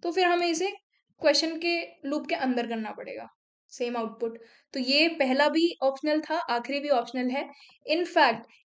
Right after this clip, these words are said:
ये एक पर्टिकुलर कंडीशन भी ऑप्शनल है। अब आप बोलेंगे कि अगर कंडीशन हटा दी तो, तो लूप बंद कैसे होगा? लूप तो बंद ही नहीं होगा अगर कंडीशन हटा दी। ट्रू, एकदम सही बात है, लूप नहीं बंद होगा अगर कंडीशन हटा दी। लेकिन इसी केस में पिक्चर में आता है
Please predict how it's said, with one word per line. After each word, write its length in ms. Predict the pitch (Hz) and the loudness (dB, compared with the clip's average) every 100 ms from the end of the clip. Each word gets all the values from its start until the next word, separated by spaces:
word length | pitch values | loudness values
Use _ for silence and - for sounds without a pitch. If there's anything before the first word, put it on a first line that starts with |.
| 233 | -8
ये 200 | 240 294 | -2 0
एक 200 | 320 - | 0 2
पर्टिकुलर 460 | 262 269 - 320 | 2 0 4 4
कंडीशन 640 | 330 285 262 254 254 294 294 | 6 2 0 0 0 -2 -2
भी 180 | 269 330 | 2 4
ऑप्शनल 420 | 269 233 233 226 | 4 2 -4 -6
है। 60 | - | -2
अब 160 | 254 | 2
आप 100 | 285 302 | 4 4
बोलेंगे 580 | 269 254 240 220 214 - _ _ | 2 2 0 -2 -4 -6 _ _
कि 80 | 320 | 2
अगर 240 | 311 359 | 4 4
कंडीशन 480 | 330 277 262 - 302 | 4 2 0 0 0
हटा 320 | 302 247 233 | 0 4 4
दी 280 | 214 254 330 | 2 0 0
तो, 80 | 302 | -2
तो 300 | 285 349 392 | 0 4 4
लूप 320 | 285 294 311 | 2 -2 6
बंद 180 | 285 320 | 6 6
कैसे 300 | 381 349 339 | 2 -2 4
होगा? 320 | 294 254 202 - _ | 6 6 2 -6 _
लूप 160 | 226 233 | -8 2
तो 80 | 269 | 4
बंद 200 | 277 277 | 6 2
ही 60 | 339 | 0
नहीं 160 | 359 | 2
होगा 200 | 359 339 | 4 4
अगर 180 | 330 330 | 4 4
कंडीशन 380 | 320 294 285 285 | 2 -6 -6 -6
हटा 220 | 285 247 | -2 -2
दी। 140 | 233 262 - - _ _ | -4 -8 -16 -20 _ _
ट्रू, 400 | 311 269 - - _ _ _ | 0 0 -2 -14 _ _ _
एकदम 240 | 277 269 339 | 0 4 4
सही 180 | 311 262 | 4 2
बात 220 | 214 - | 0 -2
है, 60 | |
लूप 180 | 240 269 | -4 -2
नहीं 160 | 294 330 | 0 2
बंद 220 | 311 269 | 2 4
होगा 180 | 226 233 | 2 2
अगर 180 | 226 226 | 2 0
कंडीशन 400 | 220 220 233 226 | -2 -6 -10 -10
हटा 200 | 214 196 | -10 -12
दी। 160 | 202 - _ _ - | -12 -20 _ _ -4
लेकिन 260 | 269 339 349 - | 0 0 -2 -10
इसी 240 | 285 - 359 | -10 2 2
केस 260 | 339 294 294 | 2 -4 -4
में 120 | 311 | -6
पिक्चर 340 | 277 269 269 | -6 -2 -2
में 100 | 269 | 0
आता 260 | 262 214 226 | -2 -2 -4
है 140 | 247 | -4